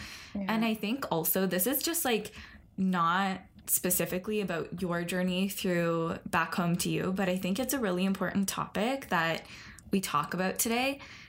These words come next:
Speaker 2: because you have been through H A recovery and you and I can just, like, jam out on this for a little bit. But, you know, in H A recovery,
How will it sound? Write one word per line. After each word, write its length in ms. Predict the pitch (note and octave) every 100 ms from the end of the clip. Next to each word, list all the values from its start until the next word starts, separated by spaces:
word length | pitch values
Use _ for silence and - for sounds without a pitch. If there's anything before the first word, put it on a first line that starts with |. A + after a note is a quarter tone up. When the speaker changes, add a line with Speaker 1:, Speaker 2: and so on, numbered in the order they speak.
| - -
Speaker 2:
because 460 | F#3+ - A#3 F#3+
you 140 | F#3+ F#3
have 360 | F#3 - F#3
been 280 | G#3 G#3+ A3
through 200 | A#3+ A#3+ G#3+
H 200 | A3 A#3
A 120 | A#3
recovery 480 | A3+ A3+ G#3+ A#3 G3+
and 180 | F3
you 60 | F3+
and 160 | F3+ E3
I 140 | E3
can 180 | G3+ F#3+
just, 160 | F#3
like, 200 | F#3+ F3+
jam 380 | - D#3 D#3+ F3 -
out 200 | D#3 D#3+
on 160 | F3+
this 340 | G3 A3+ B3+ -
for 200 | - G3
a 80 |
little 180 | G3 G3
bit. 280 | G3 C4 C#4+ - - - - - G3
But, 440 | A3+ A3 A3 G#3+ - - - -
you 80 | G3
know, 180 | G3 G#3+
in 160 | E4+ -
H 240 | F3 F#3 G3+
A 80 |
recovery, 720 | G3+ G3+ - D#3 E3+ F#3 A3+